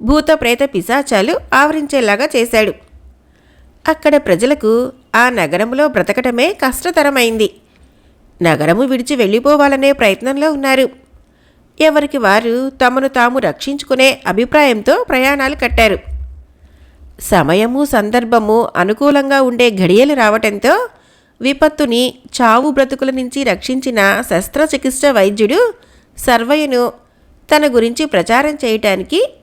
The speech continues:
వితర్క నగరానికి పంపాడు. నగర వీధుల్లో పర్యటిస్తూ ఎవరెవరికి ఏ విధంగా చెప్పాలనో, విపత్తుని ఆజ్ఞానుసారం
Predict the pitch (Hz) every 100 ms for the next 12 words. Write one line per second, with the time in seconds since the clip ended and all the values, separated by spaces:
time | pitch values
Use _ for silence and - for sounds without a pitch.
0 | 262 285 311 302 285 247 240 220 359 359
1 | 277 240 214 202 - - - - - -
2 | - - - - 185 156 165 226 220 202
3 | 247 277 277 190 226 254 240 - 370 494
4 | 349 _ _ _ - 254 254 294 311 294
5 | - 247 233 240 254 269 285 285 233 -
6 | 254 247 226 226 - _ _ _ _ -
7 | 180 180 175 247 277 285 220 165 170 214
8 | 277 269 214 208 359